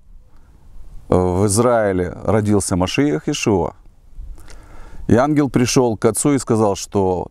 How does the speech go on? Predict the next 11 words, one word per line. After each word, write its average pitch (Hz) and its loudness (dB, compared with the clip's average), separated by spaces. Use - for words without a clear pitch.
«ты 101 -2
встань 143 0
и 110 6
иди». 95 2
И 110 4
во 117 4
второй 165 2
главе 147 2
Матфея 156 2
написано, 123 2
что 107 0